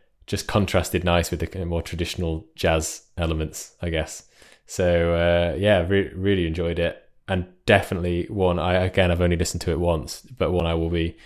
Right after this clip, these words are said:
listening to much more closely, I think, again, 'cause, yeah, a couple of the tracks were like, "Wow,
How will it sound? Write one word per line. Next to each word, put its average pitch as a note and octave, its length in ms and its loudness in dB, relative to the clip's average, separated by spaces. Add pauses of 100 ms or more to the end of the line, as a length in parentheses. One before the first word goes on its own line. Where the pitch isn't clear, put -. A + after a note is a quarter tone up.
(340)
listening F2+ 300 0
to E2+ 520 0
much F2 280 -6 (240)
more E2+ 200 -4
closely, E2+ 500 -2
I D2 60 -2
think, D#2 380 -6
again, E2 400 -2
'cause, - 360 -10 (180)
yeah, E2+ 280 -2
a D2+ 100 -4
couple - 300 -2
of D#2+ 60 0
the D2+ 60 -4
tracks - 340 -6
were D#2+ 80 -4
like, D2 180 -4
"Wow, E2+ 400 0